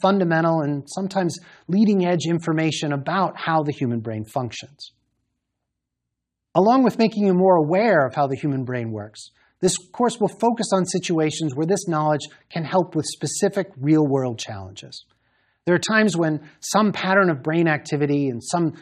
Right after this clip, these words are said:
set of associated behaviors tends to produce better outcomes than others. One of the primary things that this course will focus on is identifying those brain-based opportunities for behaviors with better outcomes. I'll identify these opportunities as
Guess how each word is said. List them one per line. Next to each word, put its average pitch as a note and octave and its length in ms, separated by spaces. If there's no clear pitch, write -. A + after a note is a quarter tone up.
set G3 260
of F3 80
associated D#3 640
behaviors C3+ 640
tends G3+ 300
to G#3+ 100
produce D#3+ 480
better F#3 380
outcomes D#3 500
than B2 160
others. - 380
One F#3 120
of F#3 80
the D#3+ 80
primary G#3 600
things F#3 320
that E3 180
this D#3 160
course D3+ 320
will C#3 80
focus G3 460
on G#2+ 240
is E3+ 160
identifying D#3 680
those C#3 180
brain-based D3+ 720
opportunities C3 840
for C3+ 80
behaviors C3+ 480
with D#3 120
better B2+ 240
outcomes. - 580
I'll F3 140
identify G3 500
these D#3 220
opportunities G3 680
as A3 300